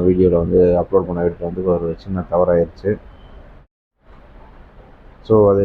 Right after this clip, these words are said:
என்னன்னு கேட்டிங்கன்னா, ப்ரைஸ் டீட்டெயில்ஸை வந்து கொஞ்சம் மாத்தி வந்து சொல்லியிருப்பேன் அந்த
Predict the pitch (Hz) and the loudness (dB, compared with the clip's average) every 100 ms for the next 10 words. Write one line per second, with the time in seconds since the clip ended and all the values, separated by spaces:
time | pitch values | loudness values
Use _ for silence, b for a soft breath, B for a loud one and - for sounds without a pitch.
0 | 101 120 160 123 123 113 110 107 123 151 | 0 0 0 0 0 2 0 0 0 0
1 | 117 - - 165 175 139 139 123 104 - | -2 -6 0 2 2 2 2 2 0 0
2 | 104 110 123 104 98 95 90 85 85 90 | 0 2 2 2 2 2 0 -4 -8 -4
3 | 107 123 - 120 104 98 110 110 95 87 | -2 -4 0 2 2 2 4 4 2 0
4 | 87 85 85 92 98 90 87 98 - - | -2 -6 -4 0 2 0 0 -2 -2 -6
5 | - - - - 90 | -20 -20 -18 -4 2